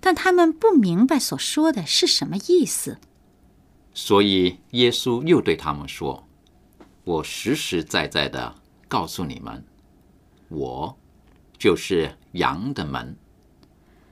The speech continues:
Speaker 1: 凡在我以先来的，都是贼，是强盗，羊却不听他们。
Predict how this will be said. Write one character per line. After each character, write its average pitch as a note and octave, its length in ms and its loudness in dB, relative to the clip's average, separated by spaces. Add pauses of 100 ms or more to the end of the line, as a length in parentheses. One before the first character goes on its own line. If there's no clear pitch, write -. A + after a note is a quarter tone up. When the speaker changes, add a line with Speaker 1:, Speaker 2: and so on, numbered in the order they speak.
(380)
Speaker 1:
凡 A#3+ 360 4
在 C4+ 160 6
我 G3+ 260 4
以 G#3 240 0
先 F4+ 480 4
来 D3+ 260 0
的， D3 300 -6 (220)
都 F#4 200 6
是 A3+ 220 0
贼， E3+ 500 0 (120)
是 - 200 4
强 D#3+ 460 -4
盗， C#4 240 2 (880)
羊 F3 440 0
却 B3+ 200 -2
不 F4 200 2
听 G4 380 -2
他 F#3 180 -8
们。 D3 220 -8